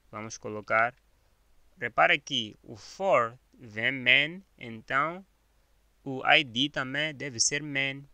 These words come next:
para poderem estar ligados.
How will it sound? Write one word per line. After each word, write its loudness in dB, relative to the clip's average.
para 2
poderem -4
estar -2
ligados. 2